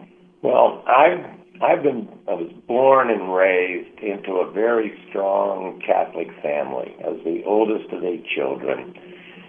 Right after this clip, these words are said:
Uh, my parents imbued each of us with a deep sense of faith. It was part of our life. But it was really in,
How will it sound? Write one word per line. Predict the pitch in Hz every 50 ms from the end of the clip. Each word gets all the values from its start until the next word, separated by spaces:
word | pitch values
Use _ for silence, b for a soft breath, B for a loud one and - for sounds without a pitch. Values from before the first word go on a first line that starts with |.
| B B B B -
Uh, | 82 78 78 76 78 78
my | 80 82 -
parents | - - 113 110 107 107 101 95 95 90 - - - - _ _ _
imbued | - 87 90 90 85 90 90 95 92 87 85 87
each | 95 92 90 - -
of | 85 80 80
us | 78 78 76 73 - - -
with | 90 85 85 82 -
a | 95 90 87 - _ _ _ -
deep | - 120 113 117 -
sense | - 101 92 80 -
of | 76 69 - -
faith. | 76 76 76 73 69 - -
It | 92 - -
was | 85 87 82 - - -
part | - 98 92 87
of | 80 76
our | 78 73 71 71
life. | 76 73 73 71 69 67 - - - b b b b b b b b b b b b _
But | - 120
it | 117
was | 117 117 113 120
really | 147 165 180 190 175 151 147 135 123 117 113 110
in, | 107 107 107 107 107 107 104 104 104